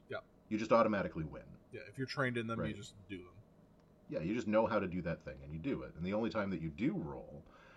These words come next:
Speaker 2: is when it would be narratively interesting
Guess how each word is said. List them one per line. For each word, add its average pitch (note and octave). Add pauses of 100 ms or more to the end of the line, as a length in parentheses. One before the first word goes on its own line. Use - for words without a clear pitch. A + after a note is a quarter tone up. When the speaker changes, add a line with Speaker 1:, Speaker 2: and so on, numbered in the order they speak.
(240)
Speaker 2:
is F#2+
when F2+
it D#2+
would E2+
be E2+
narratively F#2+
interesting D#2+